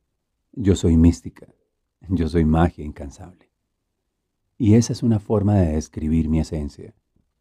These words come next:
que toma la forma en mi experiencia humana. Te quiero preguntar a ti, en este episodio, "¿Quién eres tú?". Y cuando respondas,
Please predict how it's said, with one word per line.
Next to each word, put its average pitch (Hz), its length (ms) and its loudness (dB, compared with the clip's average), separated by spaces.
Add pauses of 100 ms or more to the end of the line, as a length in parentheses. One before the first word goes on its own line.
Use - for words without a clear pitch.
(160)
que - 140 -6
toma 80 260 -2
la 85 140 2
forma 85 400 -4
en 92 60 4
mi 85 80 4
experiencia 73 580 -10
humana. 71 400 -12 (1200)
Te 98 100 -8
quiero 92 160 2
preguntar 87 440 0
a 80 60 -2
ti, 92 320 -8 (680)
en 87 140 -2
este 82 260 -2
episodio, 82 720 -2 (720)
"¿Quién 95 240 2
eres 69 300 -8
tú?". - 180 -20 (1040)
Y 131 100 -6
cuando 92 280 2
respondas, 117 640 -4